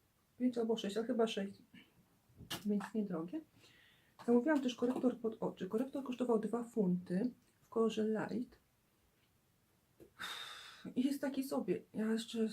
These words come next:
wiecie co, u mnie się sprawdza często <clears throat> taka zasada, że jak coś jest za tanie, to nie może być dobre. I to się bardzo często sprawdza. On troszeczkę się zciastkował zaraz po założeniu. Troszeczkę, nie tak najgorzej,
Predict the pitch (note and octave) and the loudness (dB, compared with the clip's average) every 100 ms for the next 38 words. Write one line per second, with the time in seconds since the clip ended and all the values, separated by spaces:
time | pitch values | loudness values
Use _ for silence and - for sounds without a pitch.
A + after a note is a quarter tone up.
0 | - A3+ - - A#3 - B3 B3+ - - | -4 -12 -6 0 0 4 6 6 4 -2
1 | A#3+ A#3 A3 A3 G#3+ - G#3+ - A3 A3 | -2 0 0 0 -2 0 0 4 8 8
2 | G3 G#3 G3 G3 F#3 G3 F#3 F#3 G3+ - | 6 0 -2 -2 -4 -2 -2 -2 -2 -2
3 | A3 G#3+ G#3 - _ _ _ _ _ - | -2 0 -4 -4 _ _ _ _ _ -14
4 | F#3 G3 A3 G#3+ G#3 G3+ G#3 F#3+ G3+ F#3 | -6 -2 2 2 2 2 2 2 0 -4
5 | F3+ - F3+ E3+ D3+ F3+ _ _ _ _ | -4 -2 -2 -2 -6 -8 _ _ _ _
6 | _ _ _ _ G#3 B3+ B3+ A#3+ A#3+ A#3 | _ _ _ _ 2 4 4 4 4 4
7 | F3+ F3+ F3 F3 - F#3 F3 F#3+ F#3 B3+ | 0 -2 -2 -2 -4 -6 -4 -4 2 2
8 | C4 - _ - - - - A#3 A#3 D4+ | 2 -2 _ -20 -18 -18 -6 -2 -2 -2
9 | - B3 B3 - A#3 A3+ - B3+ - F#3 | -4 -4 -4 -4 -4 -6 2 4 4 4
10 | G#3 G#3+ A3 G#3 - G#3+ G#3+ G#3 G#3 G3 | 2 0 -2 -2 -4 0 2 2 2 2
11 | G#3 - D#4+ D#4+ B3 A#3 A#3+ A3 - G#3+ | 2 -2 -2 -2 0 -2 -2 -4 -4 -4
12 | G#3 G3+ G3 | -2 0 0